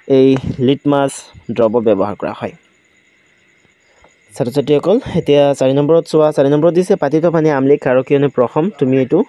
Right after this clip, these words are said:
কেনেকৈ প্ৰমাণ কৰিবা?" তো ইয়াত তোমালোকক কৈছে, পাতিত পানী এচিডিক হয় নে বেছিক হয় নে নিউট্ৰেল হয়, সেয়া তোমালোকে কেনেকৈ প্ৰমাণ কৰিবা বা প্ৰুভ কৰিবা। তো তোমালোকে উত্তৰ দি সেইদৰে লিখিবা, "পাতিত পানীত ৰঙা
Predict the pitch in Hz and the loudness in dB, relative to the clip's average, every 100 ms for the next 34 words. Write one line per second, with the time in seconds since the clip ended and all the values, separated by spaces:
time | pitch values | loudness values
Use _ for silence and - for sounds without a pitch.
0 | - 131 131 156 147 139 113 110 110 101 | -4 -2 0 0 0 0 -2 -2 -2 0
1 | 98 - - 113 127 131 135 160 - 156 | -2 -6 0 0 2 0 2 0 0 -2
2 | - 156 - - - _ 139 135 156 170 | 0 -2 -4 -20 -20 _ -6 -2 -2 0
3 | 147 139 147 135 - 135 135 143 147 143 | 0 0 2 2 0 -2 0 2 2 2
4 | 120 - 135 - 135 139 - 123 120 131 | -2 -4 -6 -4 -4 -4 -4 -4 -2 0
5 | 139 143 180 - 120 117 117 120 113 156 | 0 0 -2 -2 -2 -2 0 0 0 -4
6 | 127 117 117 165 - - 117 113 117 120 | -2 -2 -2 -4 -6 -2 0 0 -2 -2
7 | 113 113 113 160 - 139 135 - 104 98 | 0 0 -2 -4 -2 -2 -2 -4 -6 -4
8 | - - - - - 156 160 175 180 143 | -4 -10 -20 -14 -4 0 0 2 0 -2
9 | - 151 151 202 135 127 131 131 127 151 | 0 0 2 -2 0 2 2 0 0 -2
10 | 143 131 151 170 170 139 135 151 139 120 | -2 -2 -2 0 0 0 0 0 2 0
11 | 127 | 2